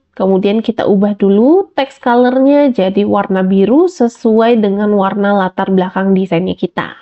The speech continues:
Setelah itu, kalian bisa masuk lagi ke bagian elemen. Di sini kita cari dulu yang namanya ketupat Eid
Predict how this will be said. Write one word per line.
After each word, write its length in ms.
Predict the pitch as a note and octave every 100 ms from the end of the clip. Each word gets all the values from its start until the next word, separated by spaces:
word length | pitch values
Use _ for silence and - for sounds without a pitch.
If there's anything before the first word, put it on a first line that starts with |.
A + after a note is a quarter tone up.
| _ _ _
Setelah 400 | - G3+ G3+ G3
itu, 640 | E4+ F4+ - G3 C4+ F4 -
kalian 400 | C4 D4 F4 D#4+
bisa 160 | C#4+
masuk 320 | D#4 D#4+ D4+ C#4
lagi 240 | B3+ C4+
ke 160 | - C#4
bagian 400 | A#3 G#3 G#3+ G#3
elemen. 560 | G3+ A3 G#3+ D#3 F#3+ - _ _ _ _
Di 160 | G#3+ G#3+
sini 320 | A#3+ D4 E4+
kita 240 | D#4+ D#4
cari 320 | - B3 A#3
dulu 320 | G3 F#3 A3 B3
yang 160 | B3+ A3
namanya 400 | F#3+ F#3+ A#3+ C#4 -
ketupat 880 | D4+ D#4 - C#4 - F#3+ F#3+ A#3 - _ _ _ _ _ _ - _ _ _ _ -
Eid 400 | G3+ G#3+ C4+